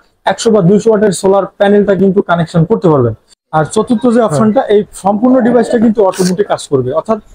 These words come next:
automatic ভাবে এই ডিভাইসটা on হবে, current চলে গেলে automatic on হবে, current আসলে automatic অফ হবে, charge automatic নিবে, charge full হয়ে গেলে বন্ধ হয়ে যাবে।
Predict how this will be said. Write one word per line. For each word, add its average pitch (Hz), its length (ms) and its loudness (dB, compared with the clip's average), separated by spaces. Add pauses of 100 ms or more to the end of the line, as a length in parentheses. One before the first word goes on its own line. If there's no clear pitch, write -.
automatic 196 500 0
ভাবে 214 220 2
এই 190 120 2
ডিভাইসটা 190 360 0
on 180 180 2
হবে, 185 320 0 (420)
current 180 340 0
চলে 220 240 0
গেলে 208 180 2
automatic 190 460 0
on 185 120 2
হবে, 175 260 -2
current 170 300 -4
আসলে 185 280 -2
automatic 175 440 -4
অফ 175 300 -2
হবে, 180 200 0 (460)
charge 202 300 0
automatic 196 480 0
নিবে, 196 320 2
charge 196 280 -4
full 202 160 2
হয়ে 196 100 2
গেলে 196 140 0
বন্ধ 180 260 -2
হয়ে 180 140 2
যাবে। 190 180 0